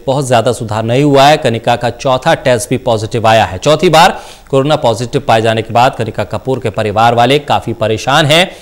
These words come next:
उन्होंने कनिका की सेहत को लेकर पीजीआई के डॉक्टरों से चिंता भी जाहिर की है। पीजीआई में कनिका कपूर की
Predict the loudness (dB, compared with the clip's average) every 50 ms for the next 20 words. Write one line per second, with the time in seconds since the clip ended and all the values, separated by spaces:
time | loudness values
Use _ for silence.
0 | -20 -18 -10 -6 -4 -2 -2 -2 -2 -2 -2 -4 -2 0 -2 -2 -2 -2 -6 -2
1 | -2 0 0 0 0 -2 0 0 0 0 0 -2 -2 -4 -8 -6 -2 -2 -2 -2
2 | -4 -6 -6 -4 -6 -6 -6 -4 -4 -4 -2 -4 -8 -10 -12 -20 -20 -20 -20 -20
3 | -20 -14 -6 0 0 2 4 4 4 4 2 0 0 0 -2 -2 -4 -6 -8 -10
4 | -10 -6 -6 -6 -2 0 0 0 2 2 2 4 2 0 0 0 0 -2 -2 -2
5 | -4 -4 -4 -4 -2 0 0 0 2 0 0 0 -2 -6 -20 -20